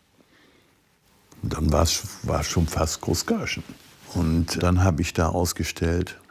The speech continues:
neunzehnhundertfünfundsechzig, ich weiß es jetzt nicht genau, fünfundsechzig, glaub ich. Und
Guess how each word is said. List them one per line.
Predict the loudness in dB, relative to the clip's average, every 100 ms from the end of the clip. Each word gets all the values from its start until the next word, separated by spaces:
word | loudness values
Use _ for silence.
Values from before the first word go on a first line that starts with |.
| _ _ _ _ _ _ _ _ _ _ -10
neunzehnhundertfünfundsechzig, | -6 -4 -4 -6 -4 -4 -4 -8 -12 -20 _ _ _ _ _ _ _ _ _ _ _ -10 -2 0 0 -2 -6 -10 -12 -12 -12
ich | -10 -6
weiß | -6 -6
es | -10 -12
jetzt | -12 -12
nicht | -14 -14
genau, | -14 -14 -10
fünfundsechzig, | -4 0 0 0 -2 -6 -10 -8
glaub | -10 -10
ich. | -12 -18 _ -20 -20 -20 -20 -20 -20 -20 _ -4
Und | 2 4 4 2 -2